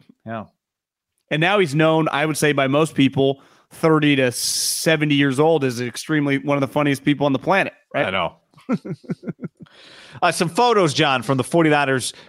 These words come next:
Speaker 1: joint practice today with the Minnesota Vikings. Here's a photo from Cam Inman of Kirk Cousins and Mike Shanahan.
Speaker 2: D-, I, you know, uh, we're,
Speaker 1: For those
Speaker 2: before
Speaker 1: of
Speaker 2: we
Speaker 1: you
Speaker 2: get
Speaker 1: who,
Speaker 2: to
Speaker 1: who haven't seen it and are listening, it's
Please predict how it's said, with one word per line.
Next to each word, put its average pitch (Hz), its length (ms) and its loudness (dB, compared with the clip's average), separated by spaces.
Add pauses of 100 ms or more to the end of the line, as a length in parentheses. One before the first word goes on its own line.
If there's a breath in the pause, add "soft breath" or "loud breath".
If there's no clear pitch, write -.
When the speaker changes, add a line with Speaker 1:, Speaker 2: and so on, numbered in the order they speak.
Speaker 1:
joint 143 340 0
practice 143 460 -4
today 143 180 0
with 131 120 -2
the 131 80 -8
Minnesota 127 420 0
Vikings. 117 460 -2
Here's 185 180 2
a 175 40 -2
photo 156 280 2
from 110 240 -4 (340 soft breath)
Cam 175 380 -2
Inman 117 420 -4 (540)
of 123 240 -2
Kirk 180 240 -2
Cousins 147 480 -2 (100)
and 127 300 -4
Mike 135 260 -2
Shanahan. 113 600 -2 (1500 soft breath)
Speaker 2:
D-, - 120 -14 (120)
I, 202 160 -6 (120)
you 170 160 0 (100)
know, 226 200 0 (360 loud breath)
uh, - 120 2
we're, 269 200 -2
Speaker 1:
For 247 80 -10
those 208 140 2
Speaker 2:
before 190 140 4
Speaker 1:
of 220 120 2
Speaker 2:
we 214 100 2
Speaker 1:
you 214 100 2
Speaker 2:
get 180 80 0
Speaker 1:
who, 233 120 2
Speaker 2:
to - 60 -12 (120)
Speaker 1:
who 170 140 2
haven't 185 240 2
seen 175 200 0
it 160 100 0
and - 20 0
are 143 160 0
listening, 143 400 -2
it's 127 200 -2